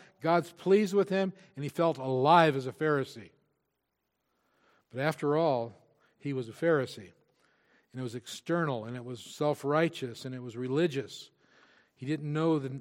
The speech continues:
the, the desperate need of his own heart.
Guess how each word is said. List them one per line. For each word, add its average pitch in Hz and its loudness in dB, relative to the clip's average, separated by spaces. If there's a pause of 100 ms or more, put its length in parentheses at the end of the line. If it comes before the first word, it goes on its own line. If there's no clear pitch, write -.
the, - -12
the 131 -6
desperate 139 -8
need 147 -4
of 135 -2
his 123 -6
own 131 -6
heart. 127 -6